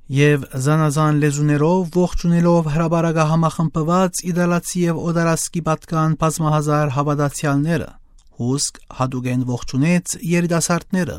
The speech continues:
հիվանդներն ու նորաբսակները, հիշեցնելով, թե այսօր կհիշատակենք եկեղեցվո վարդապետ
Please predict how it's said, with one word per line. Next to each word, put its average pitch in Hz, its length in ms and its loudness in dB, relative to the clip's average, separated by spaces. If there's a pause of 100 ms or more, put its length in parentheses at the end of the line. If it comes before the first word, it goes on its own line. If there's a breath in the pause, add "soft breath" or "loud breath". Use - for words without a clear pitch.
հիվանդներն 131 720 0
ու 127 60 2
նորաբսակները, 127 840 0 (300 loud breath)
հիշեցնելով, 190 720 2
թե - 160 -2
այսօր 180 520 2
կհիշատակենք 175 1080 -2
եկեղեցվո 139 720 -2
վարդապետ 135 640 0